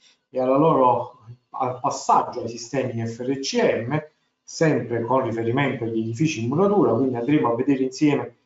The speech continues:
da dove siamo partiti e perché gli F R P poi in alcuni casi hanno lasciato il passo agli F R C M, specie nel, nell'applicazione di edifici in muratura, e poi concentreremo l'attenzione, gran parte del nostro intervento, sugli interventi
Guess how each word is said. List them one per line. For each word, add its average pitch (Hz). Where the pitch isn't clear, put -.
da 131
dove 165
siamo 143
partiti 214
e -
perché 151
gli 117
F 117
R 127
P 151
poi 135
in 131
alcuni 147
casi 127
hanno 123
lasciato 123
il 123
passo 110
agli 113
F 117
R 104
C 107
M, 104
specie 113
nel, 107
nell'applicazione 117
di 107
edifici 131
in 180
muratura, 131
e 262
poi -
concentreremo 139
l'attenzione, 117
gran 107
parte 139
del 120
nostro 131
intervento, 120
sugli 123
interventi 120